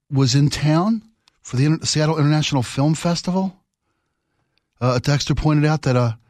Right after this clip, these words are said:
ask Ursula Reutin to show, uh, you his picture with her. I'll bet. Oh, I, I can't wait to ask Ursula that.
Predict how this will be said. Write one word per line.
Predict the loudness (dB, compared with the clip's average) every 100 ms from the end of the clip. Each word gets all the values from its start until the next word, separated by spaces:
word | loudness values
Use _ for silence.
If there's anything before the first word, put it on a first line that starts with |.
| _ _ _ _ _ _
ask | -2 -2 -2
Ursula | 0 0 0 0
Reutin | 2 0 0 0 0
to | 0
show, | -2 0 0 0 -2
uh, | 0 0 0
you | 0
his | 0 0 -2
picture | -6 -6 -4 -6 -6 _
with | -8 -4
her. | -2 -2 -4 -8 _ _ _ -6
I'll | -4
bet. | 0 0 0
Oh, | 0 0
I, |
I | 0 -2
can't | -4 -2 0
wait | -2 -2
to |
ask | -2 -4 -4
Ursula | -4 -2 -2
that. | -2 -4